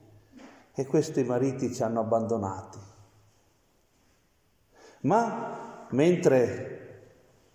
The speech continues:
eh, dice questa situazione, il profeta dice: "Esulta, prorompi di, in grida, comanda la gioia."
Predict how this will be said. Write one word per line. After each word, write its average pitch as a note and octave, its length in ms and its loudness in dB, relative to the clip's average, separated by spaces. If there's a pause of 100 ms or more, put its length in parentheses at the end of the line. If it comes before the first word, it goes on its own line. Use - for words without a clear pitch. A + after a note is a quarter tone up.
(240)
eh, - 320 -12
dice C3+ 400 0
questa A#2+ 540 2
situazione, F3+ 1080 0 (260)
il C#3+ 120 0
profeta D3+ 1160 0
dice: C3+ 720 -4
"Esulta, C3 1000 0 (280)
prorompi E3+ 760 4
di, C#3 360 -2
in C3 120 4
grida, G2 520 -2 (1120)
comanda E3 600 4
la D#3 160 2
gioia." G2+ 540 -4